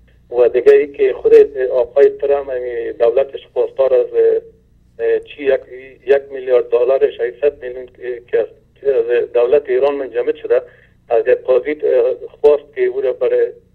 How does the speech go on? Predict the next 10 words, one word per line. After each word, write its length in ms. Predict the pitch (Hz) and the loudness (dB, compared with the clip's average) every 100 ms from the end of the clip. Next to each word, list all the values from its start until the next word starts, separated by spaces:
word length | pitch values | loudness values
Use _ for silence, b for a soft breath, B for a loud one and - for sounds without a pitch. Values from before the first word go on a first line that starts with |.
| _ | _
کسایی 340 | 123 113 143 139 | -6 -2 0 -2
که 100 | 127 | -2
در، 160 | 120 | -4
اه، 920 | 117 123 120 120 - - _ 123 120 117 | -4 -6 -6 -10 -14 -20 _ -14 -4 0
یازده 380 | 113 110 143 143 | 0 2 -2 0
سپتامبر، 540 | - - 113 117 139 131 | -8 -4 -2 0 0 -2
اه، 300 | 123 123 117 _ _ - - _ 117 | -4 -4 -8 _ _ -20 -20 _ -2
اه، 580 | 117 117 117 120 117 117 | 0 0 -4 -8 -8 -8
کشته 240 | - - 143 143 | -10 -4 -4 -2
شدن 200 | 143 | -2